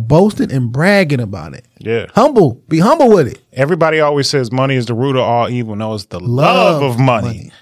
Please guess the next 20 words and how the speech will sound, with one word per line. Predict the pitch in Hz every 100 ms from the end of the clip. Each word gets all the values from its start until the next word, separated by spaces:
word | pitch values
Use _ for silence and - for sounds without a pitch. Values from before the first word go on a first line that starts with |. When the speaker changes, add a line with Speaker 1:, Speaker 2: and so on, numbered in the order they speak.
| _
Speaker 2:
that | 120 117
is | 117 107
the | 160
<laughs> | 135
root | 185 143
of | 120
all | 123 113 104
evil. | 110 87 78 98 -
Not | 127 254
Speaker 1:
Mm-hmm. | 254
Speaker 2:
money, | 320 262 110 - _ _ 110
the | 127
love | 123 202 285 127
of | 92 82
it. | - _ -
Speaker 1:
Now, | 135 135
it | 127
does | 170 185
say, | - 151 143 131 _ _ _ _ _ _ _ _ _ _ _ _ _ -
now, | 131 127 120